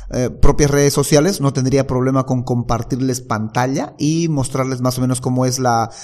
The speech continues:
plataforma mientras voy pasando, construyendo mis propios flujos, mis propias automatizaciones en esta plataforma para mis propias redes sociales.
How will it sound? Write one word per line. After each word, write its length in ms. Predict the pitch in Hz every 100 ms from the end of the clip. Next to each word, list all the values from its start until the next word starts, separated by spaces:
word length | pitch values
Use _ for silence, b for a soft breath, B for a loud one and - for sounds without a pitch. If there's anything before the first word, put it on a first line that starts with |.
| B -
plataforma 480 | 165 160 180 190 233
mientras 340 | 165 139 139
voy 140 | 127 139
pasando, 560 | 143 - 139 143 165 B B -
construyendo 720 | - 190 180 170 170 170 170
mis 240 | 165 175 165
propios 360 | 165 165 151
flujos, 420 | 143 151 147 147
mis 180 | 139 160
propias 300 | 165 156 151
automatizaciones 960 | 143 139 139 131 135 - 143 139 139 - B B _
en 160 | 139 147
esta 260 | 160 170
plataforma 640 | 165 160 160 170 170 160 165
para 300 | 139 139 135
mis 280 | 131 143 139
propias 360 | 123 123 120
redes 240 | 113 117 120
sociales. 580 | 147 220 151 - -